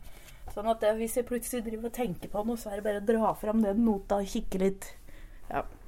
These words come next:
Så vi sitter jo mye her og pugger tekst. Så da er det liksom, her har jeg da nota mi,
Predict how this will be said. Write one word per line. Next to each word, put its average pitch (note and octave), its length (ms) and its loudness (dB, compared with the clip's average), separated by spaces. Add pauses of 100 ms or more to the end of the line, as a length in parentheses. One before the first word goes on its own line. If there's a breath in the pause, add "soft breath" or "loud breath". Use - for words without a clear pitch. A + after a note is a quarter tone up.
(200)
Så G#3 140 -4
vi A3 160 4
sitter A3 340 0
jo A#3+ 60 0
mye G3 260 0
her F#3 160 -2
og F#3 80 -4
pugger F3+ 260 -6
tekst. - 500 -8 (1700 loud breath)
Så F#4 340 6
da D4 540 2
er A3+ 60 0
det A#3+ 160 -4
liksom, A#3+ 560 -4
her A3+ 260 0
har G3+ 240 -2
jeg G#3 80 -2
da G#3 120 0
nota A3 340 0
mi, C#4+ 180 6